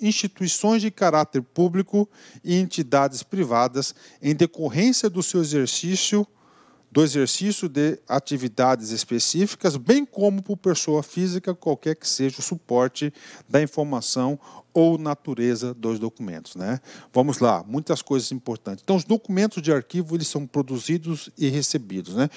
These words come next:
Produzidos, é aquele documento que o próprio órgão produz, uma ata, um relatório,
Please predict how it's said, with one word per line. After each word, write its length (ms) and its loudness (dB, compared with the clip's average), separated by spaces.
Produzidos, 640 6
é 20 12
aquele 240 4
documento 500 2
que 120 0
o 60 2
próprio 360 6
órgão 260 8
produz, 640 2
uma 260 4
ata, 180 -2
um 40 -4
relatório, 720 -2